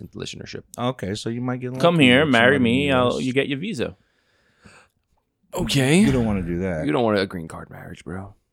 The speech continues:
Speaker 1: Because
Speaker 2: You
Speaker 1: when
Speaker 2: don't
Speaker 1: they
Speaker 2: do that.
Speaker 1: divorce you, they keep the fucking green card and take half your shit with them.
Speaker 2: Didn't you
Speaker 3: Give 'em
Speaker 2: learn
Speaker 3: the
Speaker 2: from,
Speaker 3: MasterCard.
Speaker 2: didn't you learn from your last relationship?
Speaker 1: Do you believe in prenuptial agreements?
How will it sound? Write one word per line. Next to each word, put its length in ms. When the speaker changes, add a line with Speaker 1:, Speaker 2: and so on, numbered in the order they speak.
Speaker 1:
Because 240
Speaker 2:
You 60
Speaker 1:
when 80
Speaker 2:
don't 80
Speaker 1:
they 40
Speaker 2:
do 80
that. 60
Speaker 1:
divorce 340
you, 120
they 160
keep 300
the 80
fucking 280
green 200
card 240
and 140
take 180
half 200
your 80
shit 160
with 160
them. 140
Speaker 2:
Didn't 260
you 60
Speaker 3:
Give 40
'em 40
Speaker 2:
learn 80
Speaker 3:
the 40
Speaker 2:
from, 120
Speaker 3:
MasterCard. 200
Speaker 2:
didn't 300
you 60
learn 180
from 160
your 100
last 240
relationship? 600
Speaker 1:
Do 460
you 80
believe 300
in 80
prenuptial 540
agreements? 460